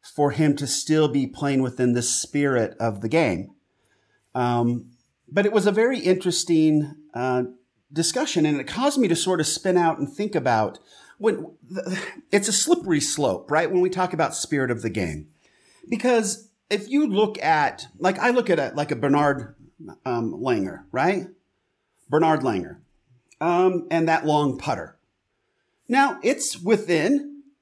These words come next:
the rules of the game as long as he doesn't anchor it, but it's still, is it, is it outside the spirit of the game? I, I don't know. I mean, it, it seems to me, you know, close.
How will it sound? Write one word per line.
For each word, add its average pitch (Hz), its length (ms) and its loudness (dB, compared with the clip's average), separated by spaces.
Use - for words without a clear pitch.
the 165 160 2
rules 208 540 0
of 151 100 -4
the 139 80 -2
game 135 320 0
as 147 140 -2
long 170 240 4
as 165 120 0
he 175 120 -2
doesn't 156 420 0
anchor 165 380 -2
it, 139 320 -4
but 190 540 0
it's 190 240 0
still, 214 880 2
is 190 160 2
it, - 340 -2
is 185 160 -2
it 220 80 0
outside 220 440 0
the 170 100 0
spirit 165 560 0
of 226 100 2
the 269 80 -4
game? 330 380 0
I, - 260 -2
I - 20 0
don't 196 160 2
know. 302 440 0
I 151 120 0
mean, 143 420 2
it, 147 240 -6
it 147 220 -6
seems 214 380 -4
to 170 100 -2
me, 190 580 0
you 156 160 0
know, 139 440 2
close. 277 640 0